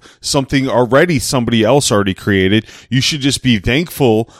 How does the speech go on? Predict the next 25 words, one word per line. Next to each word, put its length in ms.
that, 180
that, 240
that 280
person 420
put 160
the 160
I 80
P 240
rights 340
in 120
the 120
original, 680
the 160
original 440
contract 760
that 140
was 140
drawn 280
up 160
while 160
making 440
that 160
N 140
F 120
T. 340